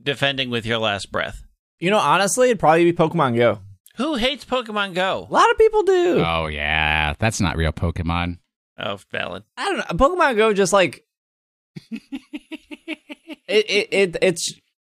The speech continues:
Speaker 2: it's like a game that, yeah, I would, I would just defend it. It is so much of my life, especially over the, like, the last five years of,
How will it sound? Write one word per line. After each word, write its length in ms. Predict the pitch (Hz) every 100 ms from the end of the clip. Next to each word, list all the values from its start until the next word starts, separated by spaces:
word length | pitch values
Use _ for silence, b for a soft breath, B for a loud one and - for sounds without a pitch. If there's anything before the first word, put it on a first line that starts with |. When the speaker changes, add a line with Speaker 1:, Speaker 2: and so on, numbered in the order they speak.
| _ -
Speaker 2:
it's 340 | 196 - -
like 220 | 190 214
a 160 | 208 165
game 640 | 165 147 139 170 190 185
that, 440 | 151 123 123 - _ _ _ _ _
yeah, 200 | 110 160 120
I 60 |
would, 200 | 123 120 -
I 100 | 131
would 180 | 135
just 220 | 110 123 -
defend 420 | 120 123 131 107
it. 180 | 107 -
It 160 | 123
is 220 | 117 113
so 160 | - 143
much 320 | 127 123 123
of 80 | 127
my 160 | 117 101
life, 400 | 107 120 120 113
especially 340 | - 139 147
over 100 | 127
the, 80 | 113
like, 240 | 113 110
the 80 | 117
last 300 | 117 104 -
five 260 | 120 110 104
years 400 | 107 117 117 107
of, 240 | 104 104